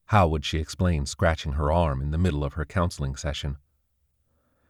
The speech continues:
She saw the camouflage netting only because she was looking for it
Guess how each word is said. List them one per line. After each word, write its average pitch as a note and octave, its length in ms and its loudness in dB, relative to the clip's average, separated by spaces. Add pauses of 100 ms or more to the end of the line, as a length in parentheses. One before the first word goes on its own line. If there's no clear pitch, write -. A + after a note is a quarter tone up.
(160)
She - 160 2
saw A#2+ 240 8
the G#2+ 80 2
camouflage F2+ 580 4
netting D#2+ 380 2
only E2+ 260 2
because D2 300 -2
she C#2+ 140 -6
was D2+ 120 -2
looking D2+ 300 2
for C2+ 240 -4
it - 100 -18